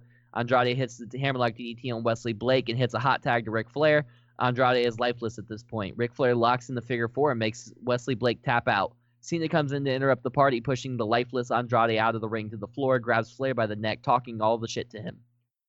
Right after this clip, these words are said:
Charlotte pushes him off Flair and slaps him. Cena grabs her by the hair and then hits the goat on her, rolling out of the ring with a smug smile on her face, on his face. Uh, the Fa-,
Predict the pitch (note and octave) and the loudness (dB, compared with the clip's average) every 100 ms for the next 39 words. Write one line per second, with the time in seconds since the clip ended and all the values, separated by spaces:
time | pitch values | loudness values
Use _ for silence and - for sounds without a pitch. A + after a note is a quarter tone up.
0 | _ _ - D#3+ D#3 B2 A#2+ D#3+ C#3+ C3 | _ _ -2 4 4 4 2 0 0 -4
1 | C3+ C3 B2+ C3+ B2+ B2 G#2+ - B2 A2 | 2 2 2 0 2 2 0 -4 0 0
2 | A2 E2+ F2+ A#2+ - D3 B2+ B2+ B2 B2+ | -2 -8 -14 -12 -6 -4 0 0 0 0
3 | B2 A#2+ A#2 B2 A#2 A#2 A2 C3+ A#2+ A#2+ | 0 0 0 -2 -2 -4 -6 -6 -6 -6
4 | A2+ A2+ G#2+ G2+ F2+ A2+ E3 - _ _ | 0 0 0 -2 -6 -8 -16 -20 _ _
5 | A#2 B2+ C3+ A#2+ B2+ A#2 A#2 A#2 G#2+ G#2+ | 4 4 4 2 2 0 -2 -2 -4 -6
6 | - B2 A2+ - G#2+ G2+ G2 G2 G2 - | -4 -2 -2 -2 0 0 -2 -6 -8 -8
7 | E2+ - - A#2+ A#2 A#2 - C2 - - | -8 -10 -8 -4 -2 -2 -4 -6 -8 -16
8 | - - _ _ _ _ _ _ _ _ | -20 -20 _ _ _ _ _ _ _ _
9 | _ - C3+ C#3+ C3 E3 | _ 0 4 4 2 2